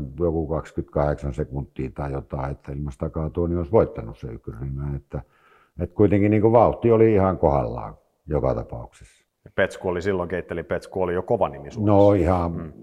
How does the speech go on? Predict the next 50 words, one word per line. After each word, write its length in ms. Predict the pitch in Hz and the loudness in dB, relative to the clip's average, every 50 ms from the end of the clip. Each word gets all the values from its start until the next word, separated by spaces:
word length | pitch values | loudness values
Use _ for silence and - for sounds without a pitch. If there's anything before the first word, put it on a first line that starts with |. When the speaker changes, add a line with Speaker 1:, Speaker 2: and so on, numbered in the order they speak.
| - _ _ _ _ _ _ - | -20 _ _ _ _ _ _ 4
Speaker 1:
todella 380 | 104 101 98 98 95 87 78 | 6 6 8 6 6 4 2
kova 300 | - - 64 62 62 60 | 0 -2 -4 -4 -6 -6
Speaker 2:
Niin. 160 | - - - - | -8 -8 -8 -10
Speaker 1:
nimi 120 | - 58 | -10 -12
niin 180 | 57 80 113 113 | -12 -14 -14 -16
kuin 120 | - 117 | -18 -20
siihen 320 | - _ - 110 107 107 104 | -20 _ -18 -16 -16 -16 -18
aikaan. 340 | 107 - _ _ _ _ _ _ _ _ _ | -18 -20 _ _ _ _ _ _ _ _ _
Speaker 2:
Oliko 280 | - 95 - - - 90 | -8 -8 -4 -4 -2 0
hän 80 | 101 101 | 2 4
Rolle 380 | - 117 107 85 71 69 69 | 4 4 4 4 0 -6 -8
Mesterton? 600 | 69 92 101 - - - 73 - - - - 131 | -6 -6 -6 -6 -8 -10 -10 -10 -10 0 4 8
Speaker 1:
Oli, 180 | 147 143 107 92 | 8 8 8 8
Mesterton 400 | 87 131 110 - - 92 87 123 | 6 6 4 6 4 4 4 4
Speaker 2:
Aa, 40 | 90 | 4
Speaker 1:
oli 80 | 101 | 4
Speaker 2:
no 60 | 98 101 | 4 6
niin. 120 | 104 147 | 6 6
Speaker 1:
kyydissä, 420 | 190 120 104 85 - - - - 87 | 6 6 6 6 4 0 -6 -2 0
Rolle 160 | 101 95 90 | 2 2 2
Speaker 2:
Okei. 120 | 92 98 | 2 2
Speaker 1:
oli 120 | 98 101 101 | 2 2 2
kyydissä, 300 | 87 101 87 67 73 95 | 4 2 2 4 2 2
joka 160 | 101 107 107 | 4 6 6
istui 260 | 110 107 - - 135 | 6 6 6 6 6
minunkin 320 | 135 139 143 127 113 101 - | 6 6 6 6 6 4 4
kyydissä 420 | - 80 76 69 69 - - 80 | 2 0 0 -2 -2 -4 -4 -4
myöhemmin. 460 | 69 67 67 64 64 67 67 64 62 | -4 -2 -2 -2 -2 -2 -4 -4 -6
Speaker 2:
Istuko? 300 | - - - 90 73 67 60 - _ _ _ _ - | -6 -4 -6 -6 -8 -10 -14 -16 _ _ _ _ -2
Speaker 1:
Istui. 360 | 85 92 113 117 - - - 208 | 2 2 2 2 0 -2 -2 -2
Speaker 2:
Ai 40 | |
sä 60 | - 240 | -2 -2
oot 80 | 220 | -2
Rollen 300 | 240 240 226 160 120 104 | -2 -2 -2 -2 -4 -6
kanssa 200 | 92 104 - 135 | -8 -8 -8 -6
ajanut? 240 | 110 85 76 71 - | -8 -8 -8 -4 0
Kato, 380 | 90 80 80 85 92 101 110 120 | 2 4 4 6 6 8 8 8
mä 60 | 123 | 6
en 60 | 117 | 4
Speaker 1:
On, 60 | 90 | 2
Speaker 2:
muista. 240 | 69 - - - - | 0 -2 -6 0 6
Speaker 1:
Belgiassa 680 | 107 117 123 127 127 98 107 113 117 117 - - 113 110 | 8 8 8 8 6 6 6 4 4 4 4 4 6 8
ajettiin 500 | 110 110 110 107 - - - 107 101 104 | 8 8 6 6 2 0 0 2 4 4
ja 100 | 104 87 | 4 4
sitten 360 | 113 113 - - - 107 104 117 | 2 0 0 2 2 4 6 6
Eraaseessa 840 | 120 113 110 107 104 98 95 95 98 101 95 - - - 98 92 - - - _ _ _ _ _ | 6 6 6 6 4 4 4 4 2 0 0 -2 -4 -4 -6 -6 -6 -8 -18 _ _ _ _ _
sillä 280 | - 95 95 95 95 101 | -6 -4 -2 2 4 6
Opelilla 720 | 107 104 98 - - - 101 90 90 87 90 87 87 85 | 6 6 6 4 2 2 2 4 4 4 4 4 4 4
ajettiin 600 | 85 85 82 76 - - - - 85 82 80 80 | 4 4 2 2 0 -6 -6 -4 -2 -2 0 -2
ja 80 | 78 | -4